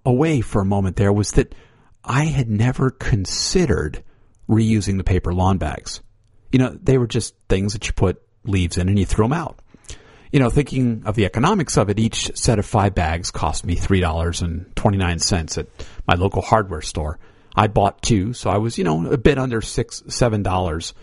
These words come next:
for, uh, what I was gonna do. I was gonna have to buy one more, I figured, after this to go finish up raking up my lawn. And so, you know, I was gonna have a total of ten dollars that would be invested. And to me, that was just the cost of doing business, the cost of being here in New England.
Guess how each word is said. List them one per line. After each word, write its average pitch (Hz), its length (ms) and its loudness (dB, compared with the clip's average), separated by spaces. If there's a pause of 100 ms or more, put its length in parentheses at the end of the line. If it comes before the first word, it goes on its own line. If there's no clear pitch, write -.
(220)
for, 87 380 2
uh, 80 60 0
what 95 180 4
I 92 80 2
was 92 140 -2
gonna 95 120 0
do. 90 160 0
I 90 40 4
was 95 100 0
gonna 120 100 4
have 107 80 0
to 117 60 -2
buy 110 220 4
one 101 280 0
more, 92 280 0
I 95 60 0
figured, 95 380 0
after 92 300 -2
this 82 320 -2
to - 80 -2
go 92 240 2
finish 104 360 0
up 92 200 -2
raking 95 300 0
up 98 80 -2
my 95 100 2
lawn. 85 320 2
And 135 80 -2
so, 240 220 0 (420)
you 339 100 2
know, - 80 4
I 185 80 4
was - 100 0
gonna - 140 2
have 127 160 2
a 113 40 -2
total 104 380 4
of - 160 -6 (140)
ten 92 180 2
dollars 78 520 -4
that 87 160 -2
would 95 180 0
be 101 100 4
invested. 90 480 0
And 147 240 0 (680)
to 120 100 6
me, 139 220 4
that 143 160 -2
was 123 100 -2
just - 360 -2
the 117 60 2
cost - 540 0
of 101 100 -2
doing 95 300 2
business, 143 520 -2
the - 100 -4
cost - 400 0
of 78 120 -4
being 98 540 0
here 98 340 2
in 104 100 -2
New 113 140 -2
England. 170 360 -4